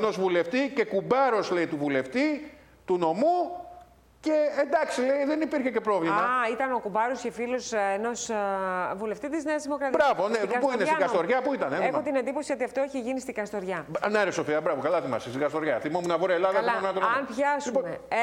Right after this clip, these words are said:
Speaker 2: ένα-ένα τους διοικητές των νοσοκομείων, θα γελάσουμε και κάνουμε δελτίο μέχρι το πρωί.
Speaker 1: Ναι, ρε παιδί,
Speaker 2: Άντρες,
Speaker 1: απίστευτο.
Speaker 2: γυναίκες. Το τρόπο που, τον, ε, που έγινε η επιλογή των διοικητών δεν μπορώ να το καταλάβω. Από ποιον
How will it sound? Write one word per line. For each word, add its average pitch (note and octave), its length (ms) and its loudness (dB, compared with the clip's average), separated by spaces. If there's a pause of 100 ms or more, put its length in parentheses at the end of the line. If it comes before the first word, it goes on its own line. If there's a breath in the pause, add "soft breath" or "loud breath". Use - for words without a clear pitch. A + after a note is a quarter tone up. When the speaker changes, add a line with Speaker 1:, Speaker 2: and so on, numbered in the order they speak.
(120)
Speaker 2:
ένα-ένα A#3 840 -2
τους G3 180 -6
διοικητές G3+ 800 -4 (260 loud breath)
των G3+ 140 -4
νοσοκομείων, F#3 800 -4
θα G#3 140 -4
γελάσουμε G3 640 -2
και A#3+ 180 -6
κάνουμε C4 360 -2
δελτίο A3 400 -4
μέχρι C4 280 -4
το A#3+ 120 -6
πρωί. F#3+ 380 -4 (260 loud breath)
Speaker 1:
Ναι, E3 160 0
ρε F#3 60 2
παιδί, - 140 -2 (180)
Speaker 2:
Άντρες, C4+ 180 -2
Speaker 1:
απίστευτο. G3 300 -4
Speaker 2:
γυναίκες. D#3+ 540 -8 (380 loud breath)
Το G#3 140 -2
τρόπο E4 480 0
που, C4+ 140 -6
τον, A3 220 -2
ε, G3 140 0 (280)
που G3+ 420 -2 (280)
έγινε D4 240 -2
η C4+ 60 0
επιλογή G3+ 520 -2
των C4+ 180 -6
διοικητών A3+ 380 -4
δεν C#4 100 -2
μπορώ C#4+ 160 0
να A#3 120 0
το F#3 60 -4
καταλάβω. D3 640 -8 (520 loud breath)
Από G#3+ 180 -2
ποιον D4 420 -2